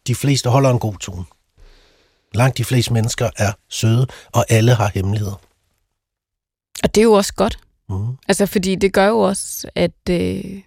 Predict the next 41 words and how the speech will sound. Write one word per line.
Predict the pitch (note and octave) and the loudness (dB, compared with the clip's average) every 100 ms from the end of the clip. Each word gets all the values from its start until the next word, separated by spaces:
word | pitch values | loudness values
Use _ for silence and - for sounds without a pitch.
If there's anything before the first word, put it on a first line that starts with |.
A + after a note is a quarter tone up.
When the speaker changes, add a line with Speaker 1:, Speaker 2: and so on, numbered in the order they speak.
| _ _ _ _ _ _ _ _ - | _ _ _ _ _ _ _ _ -4
Speaker 2:
at | E3+ | 2
når | G#3 | 2
man | A3+ D#3+ | 2 -2
så | - E3+ - | -6 -8 -4
faktisk | D#3+ E3 D#3+ - - - _ _ _ _ _ _ - | -4 -4 -8 -12 -16 -20 _ _ _ _ _ _ -10
får | E3 | -4
sagt | - F#3 - - - _ - | 0 -2 -4 -20 -20 _ -20
sådan | - - | -8 -2
en | E3 | 0
hemmelighed | F3+ D#3 E3 F3 G3+ _ _ - | 0 -2 -2 -4 -8 _ _ -10
til | - | -4
andre | D#3 F3 | -2 -2
mennesker, | F#3 F3+ - F#3+ - _ _ _ _ _ _ _ _ _ - | -6 -8 -10 -14 -16 _ _ _ _ _ _ _ _ _ -14
så | F3 | -6
tager | - | 0
de | F3 | 2
jo | F#3+ | 2
oftest | - - - - _ | 2 -4 -8 -10 _
bedre | - F#3 G3 | 2 4 4
imod | F#3 F3 | 2 0
den, | F3 | -2
end | D#3+ | -4
man | C#3 | -4
tror. | - - - - F2+ - _ - | -6 -6 -4 -4 -6 -8 _ -18
Speaker 1:
<laughs> | - - - - - | -14 -14 -14 -16 -4
Men | G#2 | 2
det | A#2 | 4
er | A#2 | 6
altid | B2 - C3 | 4 2 2
meget | A#2 A2+ A2+ | 2 2 2
værre | A2 A2 A#2+ | 2 2 2
i | A2+ A2+ | 2 0
ens | A2 - | 0 -4
hoved, | G2 G#2 A#2 A2 | -4 -2 -2 -2
end, | G2+ G2+ F#2+ | -4 -4 -2
end, | G#2+ G2+ F#2+ | -2 -2 -2
end | G#2 G2+ - | -2 -2 0
ellers, | A#2+ G2+ E2 | 0 0 -2
ikke | G2+ F2+ | -4 -2
også? | F#2 - G#2+ | -2 -4 -4
Og, | F#2 | -2